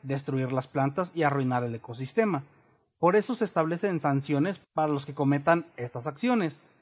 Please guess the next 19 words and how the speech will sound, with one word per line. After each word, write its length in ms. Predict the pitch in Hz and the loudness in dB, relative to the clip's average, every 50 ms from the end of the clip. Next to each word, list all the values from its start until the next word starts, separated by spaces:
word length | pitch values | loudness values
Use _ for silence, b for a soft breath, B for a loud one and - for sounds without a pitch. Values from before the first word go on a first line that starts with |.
| _ _ _ _ _ _ _ - | _ _ _ _ _ _ _ 2
pero 460 | 233 240 247 240 220 214 214 214 - | 4 6 6 6 6 4 2 2 2
esto 440 | 165 170 170 - - - - 143 135 | 0 0 -2 -2 -6 -6 -2 0 2
no 200 | 135 151 160 143 | 2 2 2 0
significa 720 | - 233 226 220 208 180 - 214 208 - 214 214 208 - _ _ _ _ _ - | -2 -4 -2 -2 -2 -2 -2 -4 -2 0 0 0 0 0 _ _ _ _ _ -4
que 120 | 156 139 | -4 -2
se 80 | 135 135 | -2 -4
esté 180 | - - 139 | -4 -2 -2
reconociendo 720 | 143 165 160 - 185 190 185 - 196 190 190 175 143 113 113 | -2 -2 -2 -2 -4 -4 -2 -2 -2 -2 -2 -2 -2 -2 -4
a 80 | 123 | -6
estos 260 | 135 - - 185 170 | -8 -6 -6 -6 -2
seres 360 | - 208 190 180 208 208 - - | 0 0 0 0 0 -2 -4 -6
como 300 | - 190 185 185 196 196 | -4 -2 -2 0 0 0
dotados 480 | 170 151 143 143 - 131 123 143 160 160 | 2 0 0 0 0 -2 0 0 -2 -2
de 80 | 160 151 | -2 -2
personalidad 680 | - - 139 123 120 131 120 117 113 117 117 113 107 101 | 0 -2 -2 -2 -2 -4 -4 -4 -4 -6 -8 -8 -10 -12
jurídica. 520 | - - 135 165 220 185 175 - - 113 110 - - - - - - - - - - - _ _ _ _ _ | -8 -6 -4 -4 -4 -4 -6 -8 -10 -10 -10 -12 -16 -20 -20 -20 -20 -20 -20 -20 -20 -20 _ _ _ _ _
La 180 | - 147 143 143 | 0 0 2 4
personalidad 640 | - 139 - - 139 131 127 127 131 135 151 147 | 2 2 2 2 0 2 2 2 2 2 2 0
jurídica 600 | - - 220 226 247 208 202 180 - 208 208 202 | 0 0 2 2 2 2 0 2 2 2 2 2